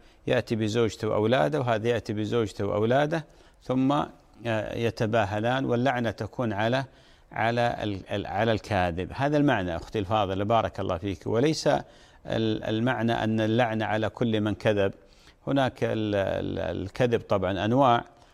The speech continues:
أشد الكذب وأعظم الكذب الكذب على الله، إن الذين يفترون على الله الكذب لا يفلحون.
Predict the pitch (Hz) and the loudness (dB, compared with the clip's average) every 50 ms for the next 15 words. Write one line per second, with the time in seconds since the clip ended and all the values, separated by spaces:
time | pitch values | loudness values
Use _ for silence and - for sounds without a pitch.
0 | _ _ - - - - 143 135 131 131 123 110 - - 120 113 110 110 95 98 | _ _ -10 -8 -4 -2 -2 -2 0 -2 -2 -2 0 -2 -2 0 0 -2 -2 -2
1 | 101 - 123 123 120 120 117 113 104 107 95 - - 123 123 143 147 156 143 - | -2 0 0 0 0 0 0 0 -2 -2 -4 -4 -2 -2 -2 0 -2 -2 -4 0
2 | - 175 165 147 113 107 98 98 98 95 90 90 87 - - - - - - - | 0 0 0 2 0 2 2 4 2 2 0 -2 -4 -4 -6 -10 -20 -20 -20 -20
3 | - - - - _ - 123 120 120 117 120 117 127 123 113 117 113 104 - - | -20 -20 -20 -16 _ -2 0 0 2 2 2 2 2 2 2 2 0 0 -2 -2
4 | - 120 117 120 117 110 107 98 110 110 113 113 117 110 110 104 - - 139 143 | 0 2 2 2 2 2 2 0 2 0 2 2 2 0 0 -2 -2 -2 0 0
5 | 151 151 156 165 165 156 123 98 - - 101 87 - 95 | 2 2 2 4 4 4 4 4 0 -2 -8 -8 -8 -10